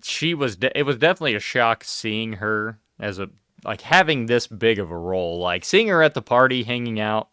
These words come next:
with everybody else, yeah, that, I was fine with that. But then when she comes crashing through the door again,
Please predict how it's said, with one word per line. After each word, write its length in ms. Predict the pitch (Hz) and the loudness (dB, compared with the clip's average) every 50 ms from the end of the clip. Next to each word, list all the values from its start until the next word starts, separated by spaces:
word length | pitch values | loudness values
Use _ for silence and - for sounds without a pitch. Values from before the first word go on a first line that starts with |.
| _ _ _ _ _ _ | _ _ _ _ _ _
with 140 | 117 101 98 | -12 -4 -4
everybody 460 | 107 107 107 107 92 101 95 92 92 95 | -2 -2 -2 -4 -2 -2 -2 -2 -2 -2
else, 300 | 95 98 104 - - - _ _ _ _ _ _ _ _ _ _ _ _ _ _ _ | -2 -2 -4 -6 -10 -18 _ _ _ _ _ _ _ _ _ _ _ _ _ _ _
yeah, 300 | - 165 139 95 76 73 - _ _ | -4 -2 0 0 -2 -4 -10 _ _
that, 160 | 131 139 139 87 | 2 2 2 6
I 180 | 120 143 151 | 6 6 6
was 200 | 147 127 107 - | 6 4 0 -4
fine 320 | - _ 123 117 113 110 104 | -2 _ 2 2 2 0 -4
with 140 | 95 92 | -8 -8
that. 240 | 87 104 98 90 - - | -4 -2 -2 -2 -2 -6
But 140 | 107 104 98 | -14 -14 -10
then 260 | 117 120 117 107 95 - _ _ _ | -8 -8 -8 -8 -10 -14 _ _ _
when 160 | 113 117 110 | -10 -10 -10
she 200 | - - - 151 147 | -8 -6 -6 -6 -6
comes 460 | - - 139 123 110 104 98 - - _ _ _ _ _ _ _ | -6 -6 -6 -4 -4 -6 -8 -10 -14 _ _ _ _ _ _ _
crashing 600 | - - _ 131 127 127 131 - - - 127 117 | -20 -10 _ 2 4 4 2 2 -2 -8 -10 -8
through 220 | - 120 123 127 110 | -8 -6 -6 -6 -6
the 100 | 110 104 | -6 -6
door 340 | 90 107 104 104 110 110 107 | -4 -4 -2 0 0 0 0
again, 500 | 98 80 90 92 90 92 98 104 110 | -2 -4 -6 -4 -4 -4 -4 -4 -6